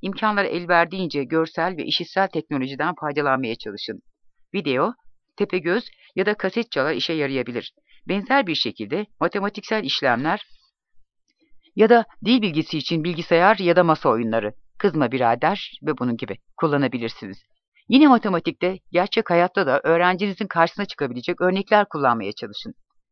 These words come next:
Yazılı materyallerdeki anahtar kelimelerin ya da ifadelerin altını fosforlu kalemle çizin ve vurgulayın. Öğrenciniz zaman zaman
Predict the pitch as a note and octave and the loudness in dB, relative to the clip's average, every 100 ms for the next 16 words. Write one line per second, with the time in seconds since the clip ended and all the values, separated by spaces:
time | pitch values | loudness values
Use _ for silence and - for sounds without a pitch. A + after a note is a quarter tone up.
0 | _ _ - G3 G3+ C#4 B3 D#3+ C3+ C3 | _ _ -2 0 2 2 0 0 -2 0
1 | B2 B2+ B2+ C#3 - E3+ F3 - G#3+ - | 0 -2 -2 -4 -4 -4 -2 -2 -2 -4
2 | C3+ C3 B2 C#3 F#3+ F#3 - F3 E3+ D#3 | -4 -4 -4 -4 -4 -2 -2 -2 0 0
3 | D#3+ D3+ E3 - B2 - C3+ G#3 - _ | -2 -6 -4 -2 -2 -2 -6 -6 -8 _
4 | _ _ G3+ G3+ G3+ G3+ A#3+ E3 C#3 B2 | _ _ -2 0 2 2 2 0 0 -2
5 | B2 D3+ D3 A3+ B3+ - F3+ C#3+ A#2+ C3 | -4 -6 -4 -4 -4 -4 -2 -2 -4 -4
6 | A2+ G2+ - _ _ _ - _ _ _ | -4 -6 -12 _ _ _ -20 _ _ _
7 | _ F#3 B3 C4+ C4 C4 F#3+ F#3+ A3+ E3 | _ 4 6 4 4 4 4 6 6 4
8 | C3+ C#3 F3+ | 2 2 0